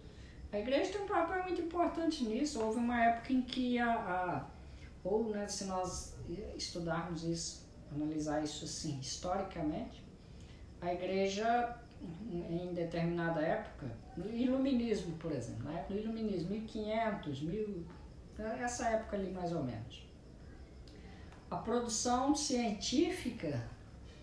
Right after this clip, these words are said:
grandes descobertas acontecia no seio da igreja, nas universidades que eram ligadas à igreja. Tá entendendo?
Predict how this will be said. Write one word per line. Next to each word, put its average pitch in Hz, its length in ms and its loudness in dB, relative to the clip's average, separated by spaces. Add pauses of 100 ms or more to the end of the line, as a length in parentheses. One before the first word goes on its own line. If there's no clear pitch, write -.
(140)
grandes 226 500 2
descobertas 196 1000 0
acontecia 220 1160 0 (460)
no 190 100 -2
seio 233 500 4
da 226 140 2
igreja, 202 480 2
nas 180 180 -2
universidades 180 840 2
que 208 120 -2
eram 208 240 2
ligadas 196 640 0
à 185 120 -2
igreja. 170 580 -2 (1400)
Tá 170 80 -2
entendendo? 175 520 2